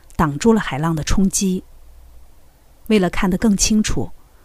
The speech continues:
我们升高了一些。这场面使我想到一只巨大的动物从一个洞穴里脱身后，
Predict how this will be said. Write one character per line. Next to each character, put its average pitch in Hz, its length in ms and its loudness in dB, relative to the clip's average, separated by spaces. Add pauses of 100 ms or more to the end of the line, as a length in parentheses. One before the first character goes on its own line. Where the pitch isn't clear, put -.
(120)
我 196 100 2
们 202 100 6
升 233 240 2
高 240 200 0
了 226 100 0
一 147 140 -4
些。 139 380 -2 (1040)
这 262 120 2
场 - 260 0
面 185 240 2
使 - 180 0
我 190 100 4
想 147 240 0
到 156 120 2
一 180 120 -2
只 208 160 2
巨 233 180 0
大 214 180 0
的 160 100 0
动 208 260 2
物 135 240 -4 (160)
从 180 200 6
一 175 140 2
个 190 100 2
洞 208 220 4
穴 190 260 2
里 135 180 -4
脱 - 220 6
身 214 280 0
后， 160 320 -4